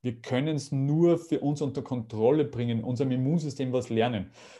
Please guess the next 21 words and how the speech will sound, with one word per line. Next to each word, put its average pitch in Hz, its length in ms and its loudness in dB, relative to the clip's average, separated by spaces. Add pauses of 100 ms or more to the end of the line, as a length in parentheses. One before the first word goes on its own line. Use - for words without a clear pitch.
Äh, - 60 -2
ausrotten 143 920 4
würde 156 320 4
ja 131 100 4
heißen, 135 480 2
ähm, 123 720 4
wir 135 160 -2
können 131 240 0
den 123 160 0
Virus 151 300 4
wegbringen, 107 480 -2
aber 104 560 0
wir 113 180 -4
können 131 440 -2
keinen 123 580 0
Virus 131 420 0
jemals 117 500 2
aus 113 140 0
unserer 131 380 -2
Erbsubstanz 113 540 -4
löschen. 101 380 -2